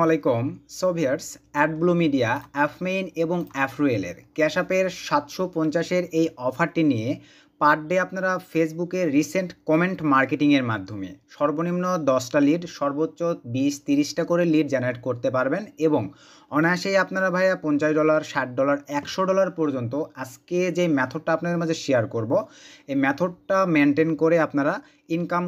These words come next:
করে নিতে পারবেন। তাই আপনাদের কাছে রিকোয়েস্ট, যারা ভিউয়ার্স অ্যাপরুয়েল, AdBlue মিডিয়া এবং অ্যাপমেইন এই তিনটা সিপি নেটওয়ার্কে কাজ করতেছেন, তারা আজকের এই ভিডিওটি মেনটেন করে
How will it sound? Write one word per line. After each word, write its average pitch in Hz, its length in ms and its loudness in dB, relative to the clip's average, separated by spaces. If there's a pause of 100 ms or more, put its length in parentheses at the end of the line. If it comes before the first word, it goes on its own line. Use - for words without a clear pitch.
করে 143 160 0
নিতে 120 200 -4
পারবেন। 95 280 -6 (160)
তাই - 180 4
আপনাদের 175 300 -2
কাছে 170 200 -4 (120)
রিকোয়েস্ট, 165 440 -2 (260)
যারা 147 280 4
ভিউয়ার্স - 280 -2 (240)
অ্যাপরুয়েল, 143 540 0 (420)
AdBlue 147 360 2
মিডিয়া 135 260 2 (280)
এবং 165 140 -2 (260)
অ্যাপমেইন 170 500 -4
এই 165 120 -4
তিনটা 147 340 2
সিপি 160 260 -4
নেটওয়ার্কে 170 360 -2 (100)
কাজ 123 120 0 (120)
করতেছেন, 120 360 -4 (500)
তারা 147 220 2
আজকের 165 220 -4
এই 180 80 -2
ভিডিওটি 185 220 0 (120)
মেনটেন 139 340 4 (100)
করে 135 200 0